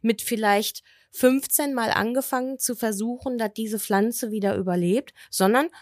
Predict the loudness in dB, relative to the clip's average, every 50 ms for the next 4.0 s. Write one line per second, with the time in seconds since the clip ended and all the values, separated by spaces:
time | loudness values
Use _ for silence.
0 | -20 _ -8 -8 -6 -2 2 4 4 6 6 4 4 2 0 0 0 0 0 0
1 | -2 -2 -2 -2 0 0 2 2 2 0 0 -2 -2 -2 -4 -6 -10 -16 -20 -20
2 | _ 2 2 2 2 2 0 0 0 0 -2 0 0 0 0 2 0 0 -2 -4
3 | -6 -10 _ _ _ -2 0 2 4 4 4 4 4 6 6 6 6 6 2